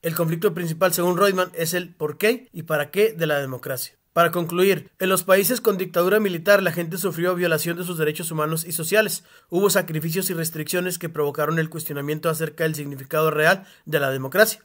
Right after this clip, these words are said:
La demanda de soluciones a problemas urgentes no tomaba en cuenta la transición democrática y la intencionalidad ciudadana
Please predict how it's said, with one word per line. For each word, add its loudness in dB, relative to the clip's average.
La 0
demanda 2
de 6
soluciones 0
a -2
problemas -2
urgentes -6
no 0
tomaba 6
en 0
cuenta 0
la 2
transición -4
democrática 0
y -2
la 2
intencionalidad -4
ciudadana -2